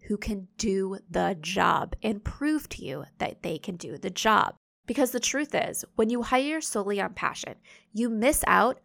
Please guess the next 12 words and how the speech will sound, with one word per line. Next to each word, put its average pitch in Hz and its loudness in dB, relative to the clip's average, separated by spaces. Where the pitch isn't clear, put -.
on 190 -2
the 196 0
most 208 4
important 208 -2
parts 208 -2
of 208 4
quality 180 2
team 185 -2
members, - -10
skill. - -4
Let 254 4
me 370 4